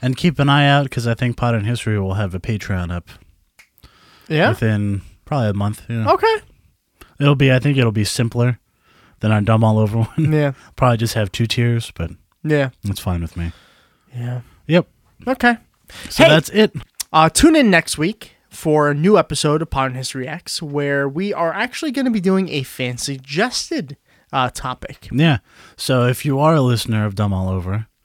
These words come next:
Speaker 1: you all know the handle War Trad eighty-nine.
Speaker 2: As you
Speaker 1: Yeah.
Speaker 2: should.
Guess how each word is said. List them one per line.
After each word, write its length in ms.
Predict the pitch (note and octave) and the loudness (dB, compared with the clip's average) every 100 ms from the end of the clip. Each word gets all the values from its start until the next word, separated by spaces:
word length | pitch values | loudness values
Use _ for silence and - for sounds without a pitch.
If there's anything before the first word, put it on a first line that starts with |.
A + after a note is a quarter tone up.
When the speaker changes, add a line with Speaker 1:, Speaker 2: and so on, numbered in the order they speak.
| _ _ _ _ _ | _ _ _ _ _
Speaker 1:
you 180 | - G2+ | -6 -4
all 200 | G2 G2+ | 0 -2
know 400 | G2+ G2+ F#2+ G2 - _ _ | -2 -2 -4 -6 -10 _ _
the 100 | A2+ | -8
handle 380 | F#2 G#2 F#2 F#2 | -4 -4 -4 -6
War 160 | G2 G2+ | -6 -6
Trad 260 | - G2 F#2+ | -4 -4 -4
eighty-nine. 520 | F#2+ G2 G2 G#2 A2+ C#3+ | -6 -6 -4 -4 -6 -6
Speaker 2:
As 180 | C3 | -8
you 60 | A2 | -4
Speaker 1:
Yeah. 60 | G2+ C#4 | 2 4
Speaker 2:
should. 120 | G3+ | 4